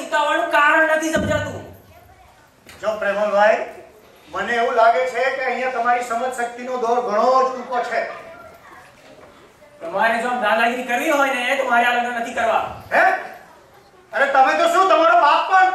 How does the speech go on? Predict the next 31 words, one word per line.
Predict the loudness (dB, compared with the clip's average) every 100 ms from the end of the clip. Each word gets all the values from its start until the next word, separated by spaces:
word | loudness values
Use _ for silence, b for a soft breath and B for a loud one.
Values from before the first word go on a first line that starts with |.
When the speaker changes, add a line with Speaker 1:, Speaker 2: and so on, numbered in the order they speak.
| -2
Speaker 1:
એમ | -8 -4
બાપ | -4 -2
સામે | -2 -2
તમે | -2 0
ના | 0 0
જતા. | 0 -2 -2 -10 -16 -20 -20 -20 _ _ _ _ _ _ _ -20
Speaker 2:
આ | -18
તો | -14 -10
તમારા | -4 -4 -2
પિતાજીને | 0 0 0 -2
અહીંયા | -2 2
બોલાવી | 4 4 4 4
લાવો, | 2 2
એટલે | 0 0
આપણે | 0 -2
બધી | -4 0 2
વાતનો | 2 0 -2
ફેસલો | -2 -2 -2
કરી | -2 -4
નાખીએ. | -4 -8 -14 -18 -20 -20 -20 -20 -20 _ _ -20 -20 -20 -20 _ _ _ _ -14
Speaker 1:
એ |
તો | -2 0
આવશે | 2 0
જ, | -4 -6 -14 -20 -20 -20 -20 -20 -20 -20 -20 -14
પણ | -4 -2
આવતા | 2 2 2
જઈ | -2
વાર | 0 2 0
લાગશે. | -2 -4 -4 -6 -14 -20 _ _ _
Speaker 2:
હે? | 0 0 0 -6 -14 -20 -20 _ _ _ _ _ _ _ _ _ _ 0
ભાઈ, | 0 2